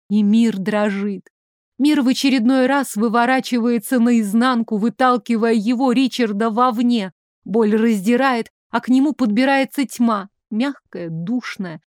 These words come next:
и снова нечем дышать. Он уже задыхался. Когда? Раньше. «Ричард!» Матушкин голос доносится издалека, но она рядом. Стоит, возвышается, улыбается. Бледное лицо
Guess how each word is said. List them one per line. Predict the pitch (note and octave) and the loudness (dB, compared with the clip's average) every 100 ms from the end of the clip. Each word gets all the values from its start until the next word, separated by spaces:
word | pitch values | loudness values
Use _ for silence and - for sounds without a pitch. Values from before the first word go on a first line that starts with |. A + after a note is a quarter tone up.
| _ | _
и | - A#3 | -4 -2
снова | B3 B3+ A#3 | 2 2 4
нечем | A#3+ A#3+ A#3+ B3+ A3 | 4 2 2 0 0
дышать. | G#3+ A#3+ - G3+ F3 _ _ _ | 0 -2 -2 -4 -6 _ _ _
Он | - B3+ A#3+ | 0 2 4
уже | A#3 B3 | 2 0
задыхался. | B3+ A#3 C4 C#4+ A#3 G3 - E3+ F3 _ _ | 0 -2 -2 -2 -4 -4 -10 -16 -18 _ _
Когда? | A#3 A3+ G#3 C#4 G#3 E3+ _ _ _ _ | -12 -8 -6 -4 -6 -10 _ _ _ _
Раньше. | G#3+ B3+ A3+ G3+ - G3+ - _ _ _ _ _ _ D#4 | -8 -4 -4 -6 -12 -18 -20 _ _ _ _ _ _ -2
«Ричард!» | D#4+ E4 F4 D4 - A#3 A3 - _ _ - | 0 2 2 2 -2 -4 -4 -10 _ _ -2
Матушкин | A#3 B3 B3+ - B3 A#3 | 0 2 -2 -2 0 2
голос | C4 C#4 A#3+ G#3+ | 2 0 0 0
доносится | A#3+ A#3+ C4 B3 G3+ B3 | 0 2 0 -2 -2 0
издалека, | A#3 G3+ A#3+ B3+ - D#4 | 2 2 2 0 0 0
но | B3 A#3+ | 2 2
она | A#3+ C#4 | 2 2
рядом. | C#4 C4 A3 G3+ F#3+ _ _ | 2 0 0 -2 -10 _ _
Стоит, | - - A#3 A3 B3+ D4 _ | -20 -6 -2 0 -2 -4 _
возвышается, | F#3 G3 F#3+ G3+ G#3+ - B3 B3+ G#3+ - - F#3+ F3+ - | -4 -2 0 0 -2 -2 -2 -2 -2 -8 -16 -18 -14 -4
улыбается. | G3+ F#3+ F3 A3 G#3 F#3 - F#3 _ _ G#3+ | 0 0 0 -2 -2 -8 -16 -20 _ _ 0
Бледное | B3+ B3+ A#3 A3+ | 2 4 2 2
лицо | A3+ A#3 - - D#4 | 0 -2 -6 -8 -8